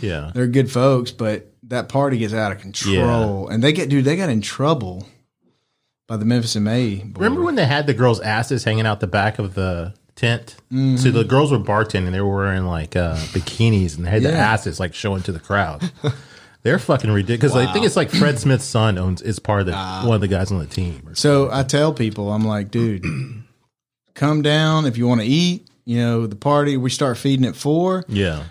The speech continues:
Speaker 2: I was like, "But as soon as the sun goes down, you need to take your kids out of there."
Speaker 1: <laughs>
Speaker 2: I was like, "Because it turns into a situation.
Speaker 1: Yeah.
Speaker 2: It turns into a debacle."
Speaker 1: Is this product placement? What is this?
Speaker 3: I thought for a half a second that was a Tahiti treat.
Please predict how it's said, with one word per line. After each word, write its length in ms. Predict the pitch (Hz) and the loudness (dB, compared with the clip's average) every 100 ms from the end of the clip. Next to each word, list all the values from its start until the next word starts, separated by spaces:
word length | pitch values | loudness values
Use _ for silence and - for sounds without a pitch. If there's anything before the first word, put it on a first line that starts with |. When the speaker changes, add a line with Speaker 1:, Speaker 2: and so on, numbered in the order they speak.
| - | -6
Speaker 2:
I 60 | 127 | -4
was 100 | 120 | -2
like, 160 | 117 104 | -4 -4
"But 140 | 117 | -4
as 100 | 110 | -4
soon 380 | - - 151 175 | -4 -2 0 2
as 140 | 185 | 0
the 80 | 175 | -2
sun 340 | 160 180 196 208 | -2 0 2 4
goes 300 | 214 214 208 | 4 2 0
down, 500 | 220 226 226 220 - | 2 2 4 2 0
you 160 | 131 | 0
need 120 | 160 175 | 0 0
to 80 | |
take 260 | 139 160 147 | -2 -2 -2
your 80 | 135 | -6
kids 340 | - 143 127 | -2 -2 0
out 200 | 113 110 | -2 0
of 60 | 107 | 0
there." 260 | 440 - 427 - - - | 0 0 -4 -6 -8 -6
Speaker 1:
<laughs> 720 | - - - 247 147 131 139 | -4 -6 -6 -4 -2 -2 0
Speaker 2:
I 80 | 143 | 2
was 100 | 143 | 2
like, 140 | 147 | 2
"Because 320 | 143 151 135 | 2 2 2
it 160 | 165 170 | 2 2
turns 360 | 180 175 165 | 0 0 2
into 340 | 156 147 147 139 | 4 2 4 2
a 60 | |
situation. 840 | 120 139 127 127 117 113 - 101 107 | 2 0 0 0 0 -2 -4 -6 -4
Speaker 1:
Yeah. 140 | 92 147 | 0 0
Speaker 2:
It 40 | - | 2
turns 280 | 185 175 | 2 4
into 240 | 165 143 139 | 2 2 2
a 40 | |
debacle." 600 | 110 104 107 101 - 95 - _ _ - - - - 92 | 0 -2 -2 -2 -4 -10 -16 _ _ -18 -18 -20 -8 -2
Speaker 1:
Is 140 | 92 | 0
this 160 | 110 - | 0 2
product 340 | 107 104 - | 2 2 0
placement? 540 | - 110 - 139 135 - - _ _ _ _ _ _ _ _ _ _ _ _ _ _ _ _ _ _ _ | 0 0 0 0 -2 -4 -16 _ _ _ _ _ _ _ _ _ _ _ _ _ _ _ _ _ _ _
What 120 | 117 | 0
is 140 | 117 69 | 0 0
this? 160 | 67 | -4
Speaker 3:
I 40 | - | 0
thought 260 | 143 147 | 2 4
for 100 | 123 | 2
a 40 | 117 | 4
half 200 | 113 107 | 2 0
a 40 | |
second 340 | - 117 117 | 0 0 0
that 80 | 101 | 0
was 100 | 107 | 0
a 120 | 101 95 | 0 -4
Tahiti 500 | - 113 120 110 98 | -6 -4 -2 0 -2
treat. 480 | - 117 110 - | -2 -2 -4 -8